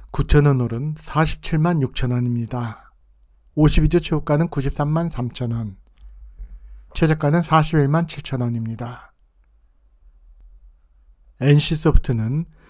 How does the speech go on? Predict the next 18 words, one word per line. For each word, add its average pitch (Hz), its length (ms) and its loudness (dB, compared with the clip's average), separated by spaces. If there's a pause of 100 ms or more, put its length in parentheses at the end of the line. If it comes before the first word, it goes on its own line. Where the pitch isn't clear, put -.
(160)
프로젝트 156 520 4
A와 156 300 2
프로젝트 160 480 4
R 127 180 2
등 120 340 -4 (400)
게임 147 300 6
라인업을 139 540 2
공개했고 120 840 -4 (320)
이천이십삼 156 880 0
년부터 160 500 2
순차 165 360 -2
출시할 165 480 -2
계획입니다. 113 880 -6 (1300)
하반기 160 460 2
이후 165 160 4
출시될 170 460 -2
신작들의 160 600 -2
성과가 123 640 -6